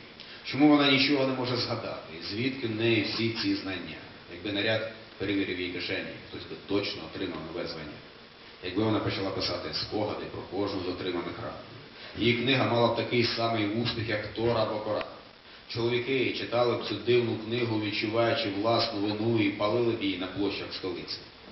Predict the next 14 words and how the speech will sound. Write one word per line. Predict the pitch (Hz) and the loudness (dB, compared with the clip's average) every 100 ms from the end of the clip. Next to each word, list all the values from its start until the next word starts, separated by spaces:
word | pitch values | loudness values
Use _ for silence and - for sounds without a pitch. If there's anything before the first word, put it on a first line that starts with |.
| - | -4
перш | 101 - | -2 -2
ніж | - | -8
почати | - 80 - 82 | -8 -8 -8 -10
війну. | 82 76 - - - - - - | -12 -12 -14 -18 -20 -20 -20 -14
Чоловікам | - 98 98 104 117 110 - - - | -6 0 0 2 2 2 -2 -12 -10
не | 101 | -2
варто | 110 117 - 95 | 2 2 0 -4
знати | 107 104 - - | -2 -2 -2 -6
про | |
наслідки. | - - - - - - - - - - | -6 -8 -10 -12 -18 -20 -20 -20 -18 -2
І | 110 | 4
їм | 135 | 4
достатньо | 127 110 117 110 104 | 4 2 0 0 0
причин. | 104 - - | -2 -4 -8